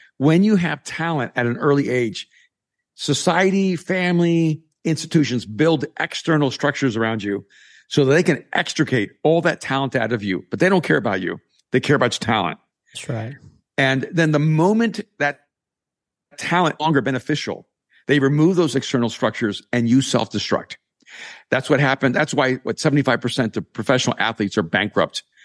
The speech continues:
Speaker 1: within five years after they finish playing pro football. It's because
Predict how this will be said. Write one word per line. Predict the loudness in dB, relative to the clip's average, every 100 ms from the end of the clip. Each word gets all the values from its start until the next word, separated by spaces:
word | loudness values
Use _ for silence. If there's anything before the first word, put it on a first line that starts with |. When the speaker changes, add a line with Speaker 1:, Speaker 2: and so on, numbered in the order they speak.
| _ 0
Speaker 1:
within | 2 4 2
five | 0 -2 -2
years | -4 -2
after | -4 -4 -2
they | 0 2 0 -4 -16
finish | -6 -2 -2
playing | -2 -2
pro | 2 0
football. | 0 0 -2 -4 -12 -20 -6 0
It's | 0
because | 2 0